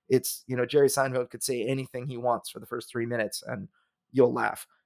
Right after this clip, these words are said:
But for me, it's like, you, you don't, I'm not, like, a famous person. Um, so they don't really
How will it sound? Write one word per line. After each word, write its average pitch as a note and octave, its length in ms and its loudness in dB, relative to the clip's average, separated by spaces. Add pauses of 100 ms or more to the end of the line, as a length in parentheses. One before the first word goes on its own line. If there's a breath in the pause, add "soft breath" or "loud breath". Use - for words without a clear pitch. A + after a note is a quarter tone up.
(160)
But C3+ 380 4
for - 120 -6
me, C#3+ 240 0
it's B2+ 180 -4
like, B2 260 2
you, B2 80 -8 (120)
you B2+ 140 -6 (180)
don't, C3+ 280 6 (280)
I'm C3 120 2
not, A#2+ 280 6
like, A#2+ 140 -4
a A#2 60 -4
famous A#2+ 540 -2
person. A#2 580 -2 (380)
Um, A#2+ 380 2
so C#3+ 240 4
they C#3 80 4
don't D3+ 180 2
really C#3 240 4